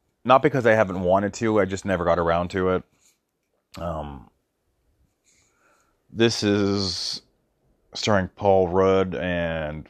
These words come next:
Finn Wolfhard, of course, from Stranger Things, McKenna Grace, who was in, um, The Sheldon Show.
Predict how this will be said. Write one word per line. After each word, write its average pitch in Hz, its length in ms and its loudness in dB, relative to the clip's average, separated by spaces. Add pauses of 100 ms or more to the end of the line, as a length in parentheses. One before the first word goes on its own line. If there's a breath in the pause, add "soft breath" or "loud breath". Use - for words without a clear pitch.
(100)
Finn 98 140 -2
Wolfhard, 95 540 2
of 90 80 -10
course, 92 200 -8
from 82 140 -14
Stranger 87 400 -4
Things, 87 440 -8
McKenna 87 340 -4
Grace, 90 600 0 (560 soft breath)
who 95 140 -2
was 90 140 0
in, 87 180 0
um, 62 420 0 (880)
The 85 280 0
Sheldon 95 440 0
Show. 90 460 -2